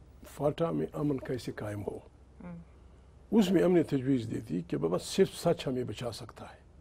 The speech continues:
Speaker 1: और सच ये है, ड्रोन हमले क्यों हो रहे हैं? जब तोरा बोरा में हमला हुआ, जब सारे बदबख्त लोग भाग आए, तो सब हमारी तरफ चले आए।
Speaker 2: हम्म।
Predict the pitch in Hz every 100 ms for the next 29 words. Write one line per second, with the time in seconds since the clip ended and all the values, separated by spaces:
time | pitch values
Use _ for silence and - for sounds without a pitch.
0 | - - 180 170 - - - - - 139
1 | 208 226 - 156 113 - - 180 - -
2 | - - - - - 120 151 156 160 165
3 | 208 185 131 101 101 147 - - - -
4 | - - 170 - - 220 226 170 139 131
5 | 127 156 - 147 156 120 104 104 - -
6 | - - - - - - - 110 - 156
7 | 160 143 - - - - 131 127 147 -
8 | 135 123 113 147 147 101 104 107 - -
9 | - - - - - - - 147 - 190
10 | - - - 139 147 127 107 113 - 113
11 | 101 98 - - - - - - - -
12 | 180